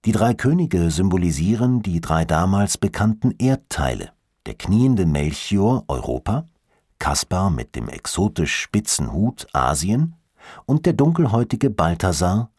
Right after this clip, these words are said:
Afrika. Als Könige werden die Stallbesucher übrigens nur in der katholischen Kirche gedeutet.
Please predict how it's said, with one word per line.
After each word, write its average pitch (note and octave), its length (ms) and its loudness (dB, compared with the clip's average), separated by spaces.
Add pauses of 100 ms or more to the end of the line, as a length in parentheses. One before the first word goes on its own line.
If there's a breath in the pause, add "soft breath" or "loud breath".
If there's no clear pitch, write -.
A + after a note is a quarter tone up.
Afrika. - 600 -6 (920)
Als E2 240 -4
Könige C2+ 760 0
werden D#2+ 300 -2
die F2 100 0
Stallbesucher E2 880 -2
übrigens G#2 560 0
nur D#2 400 2
in A2 140 0
der A2 100 2
katholischen G#2+ 800 -2
Kirche C3 420 -4
gedeutet. D#2 600 -4